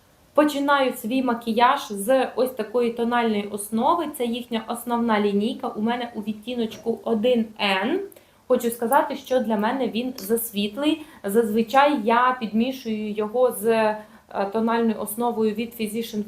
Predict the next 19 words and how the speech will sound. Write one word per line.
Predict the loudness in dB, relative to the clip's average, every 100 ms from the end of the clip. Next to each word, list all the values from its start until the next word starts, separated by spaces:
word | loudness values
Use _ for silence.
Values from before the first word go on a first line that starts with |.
| 4
Formula, | 4 4 2 0
тому | 0 -4
що | -4
там | -2 0 2
я | 2
також | 0 0 -2
замовляла | -2 -2 -2 0 2 4 2
через | -2 -8 -8 -10
інтернет | -10 -6 -4 0 -2 -4
і | -10
трошечки | -8 -2 0 0 -2 -12 -6 0 2
не | 4 2
вгадала | 0 2 2 2
з | 0
кольором, | 0 0 2 0 -2
він | -4
для | -2 -2
мене | 0 0
затемний. | -2 -2 0 0 0 -2